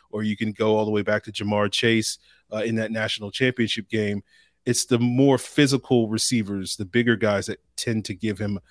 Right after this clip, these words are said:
a little bit more of an issue. Um, although he, he pretty much kept D K Metcalf in check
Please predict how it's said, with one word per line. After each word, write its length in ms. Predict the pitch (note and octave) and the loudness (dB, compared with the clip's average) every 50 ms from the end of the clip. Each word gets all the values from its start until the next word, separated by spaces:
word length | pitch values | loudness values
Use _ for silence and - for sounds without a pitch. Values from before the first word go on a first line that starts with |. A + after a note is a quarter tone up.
| - - - _ _ - | -20 -20 -20 _ _ 0
a 80 | A#2 | 0
little 260 | A2 A2 A2+ G#2 G2+ | 2 2 4 2 2
bit 300 | F2 F2 A2 G#2+ - _ _ - | 2 4 2 2 2 _ _ -4
more 380 | B2 A#2 A#2 A2 A2 A2+ - - | 0 4 6 8 6 6 6 4
of 180 | A#2 A2 F2+ G#2 | 2 2 2 0
an 160 | G2+ G2+ - - | -4 -4 -2 2
issue. 560 | C3 C3+ B2+ - - - A#2+ A2 G#2+ G#2 G2+ - _ - - _ _ - | 4 4 4 4 4 4 4 4 4 2 0 -4 _ -20 -20 _ _ -8
Um, 400 | G2 G#2+ G#2 G#2+ G#2 G#2 G#2+ G#2+ - | -4 -2 0 0 0 0 -2 -4 -2
although 340 | - A#2+ B2 A#2 A#2+ A#2+ A#2+ | 2 2 4 6 6 4 4
he, 240 | A2+ B2 A#2+ A#2 A2+ | 4 4 4 2 2
he 280 | - A2 A2+ A2 G#2+ - _ _ - | 0 -2 -2 -2 -2 -4 _ _ -4
pretty 200 | - C#3 C3+ B2 | -2 2 4 4
much 320 | A#2 A2 G#2+ - - - _ - | 4 4 2 0 -6 -8 _ -4
kept 320 | - B2 A#2 - - - - C#3 A2+ G#2+ | -2 -2 -2 -2 -6 -18 -18 -16 -16 -10
D 140 | A#2 B2+ B2 | -8 -8 -6
K 200 | - B2+ A#2 G#2+ | 0 0 0 2
Metcalf 480 | G#2+ A2+ - _ - A#2 A2 G2+ - | 2 -2 -2 _ -2 -2 -2 -2 -4
in 140 | A2 G2+ G2+ | -6 -6 -6
check 380 | - - - A2 G#2+ - - | -4 -2 0 0 -2 -2 -6